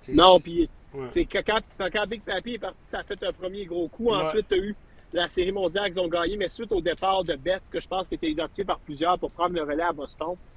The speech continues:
Speaker 2: Écoute, bien impliqué dans la communauté, tout ça, ça a pas passé. Écoute, l'équipe manque pas de, manque pas d'argent. Qu'on ait laissé aller Mookie comme ça, ça, ça a pas passé, ça a passé de travers, puis ça va,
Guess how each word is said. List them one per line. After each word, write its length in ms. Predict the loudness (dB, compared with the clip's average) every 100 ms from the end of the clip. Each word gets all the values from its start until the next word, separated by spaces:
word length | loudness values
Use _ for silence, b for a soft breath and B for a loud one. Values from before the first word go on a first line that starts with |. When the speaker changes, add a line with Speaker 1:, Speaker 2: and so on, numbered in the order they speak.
| -20 -18 -12
Speaker 2:
Écoute, 280 | -4 -4 2
bien 200 | 2 4
impliqué 320 | 2 0 -2
dans 120 | 0
la 100 | 0
communauté, 500 | -2 -4 -2 -4 -4
tout 140 | -4 -2
ça, 160 | -2
ça 140 | 4 4
a 60 |
pas 100 | 4
passé. 460 | 2 0 -2 -4 -8 -8 -20 -12
Écoute, 160 | -8 -6
l'équipe 300 | -4 -6 -6
manque 220 | -6 -4
pas 120 | -4
de, 180 | -2 -2
manque 200 | -4 -6
pas 120 | -4
d'argent. 360 | -2 -4 -4 -6
Qu'on 140 | -6 -6
ait 80 |
laissé 240 | -4 -6 -6
aller 220 | -6 -6
Mookie 260 | -8 -10 -4
comme 220 | -4 -4
ça, 160 | -4 -4 -6 -20 -20 -8
ça, 220 | 0 0 0
ça 140 | -4
a 60 | -4
pas 120 | -4
passé, 360 | -2 -2 -2 -4
ça 80 | -4
a 40 |
passé 220 | -4 -6
de 60 | -8
travers, 320 | -4 -2 -2
puis 80 | -4
ça 140 | -6
va, 200 | -4 -4